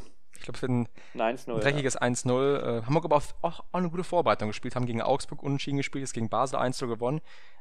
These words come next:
Speaker 1: Also
Speaker 2: Ja.
Speaker 1: sicherlich darf man die nicht unterschätzen, aber ich erwarte auf jeden Fall, dass unsere Mannschaft alles gibt. Ein sehr intensives Spiel. Ich denke, beide Mannschaften wollen sich da jetzt nicht, nicht am ersten Spieltag die Blöße geben. Und dann glaub ich schon, defensiv, äh, werden wir gut stehen. Und dann, äh, hoffentlich, äh,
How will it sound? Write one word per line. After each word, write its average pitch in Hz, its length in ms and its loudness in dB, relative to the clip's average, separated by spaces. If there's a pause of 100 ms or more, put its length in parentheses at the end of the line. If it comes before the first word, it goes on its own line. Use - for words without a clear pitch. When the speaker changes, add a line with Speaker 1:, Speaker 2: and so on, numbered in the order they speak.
(140)
Speaker 1:
Also 120 180 0
Speaker 2:
Ja. 117 60 0
Speaker 1:
sicherlich 143 460 0
darf 143 180 0
man 139 80 0
die 139 60 0
nicht 139 100 -4
unterschätzen, 143 460 -2
aber 127 100 0
ich - 80 -4
erwarte 127 320 2
auf - 140 -4
jeden 135 160 0
Fall, 135 160 -2
dass 123 160 -2
unsere 120 200 -2
Mannschaft 127 340 -2
alles 120 220 0
gibt. - 240 -4
Ein 127 60 -2
sehr 123 180 0
intensives 151 480 -2
Spiel. 151 340 0 (380)
Ich - 80 -8
denke, 123 180 0
beide 113 240 4
Mannschaften 127 400 -2
wollen 123 140 0
sich - 60 -4
da 131 100 -2
jetzt - 140 -2
nicht, - 140 -6
nicht 135 180 -2
am 127 100 0
ersten 123 240 -2
Spieltag - 480 -2
die - 80 -8
Blöße 131 360 -2
geben. 131 280 -2
Und 143 80 -4 (460)
dann 117 80 0
glaub 113 140 4
ich 113 80 -2
schon, 135 360 2
defensiv, 117 560 -4
äh, - 60 -4 (120)
werden 110 100 0
wir 110 100 0
gut 120 160 -4
stehen. 120 360 0 (540)
Und 107 180 -6
dann, 104 340 -4
äh, 98 280 -8 (340)
hoffentlich, 107 540 -2
äh, 104 340 -8